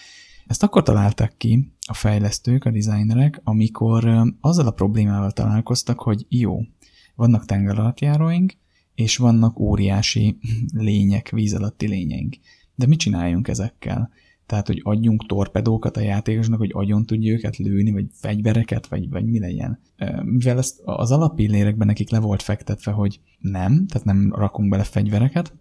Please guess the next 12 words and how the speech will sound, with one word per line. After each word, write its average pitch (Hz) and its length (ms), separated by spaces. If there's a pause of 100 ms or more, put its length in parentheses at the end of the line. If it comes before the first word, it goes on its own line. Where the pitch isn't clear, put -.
ezért, 113 560
ö, 123 240 (440)
ezért 131 280
úgy 170 160
döntöttek, 117 720 (320)
hogy 113 360 (140)
legyen 147 300
ez 107 100
inkább 107 300
egy 104 60
macska-egér 101 720
játék. - 560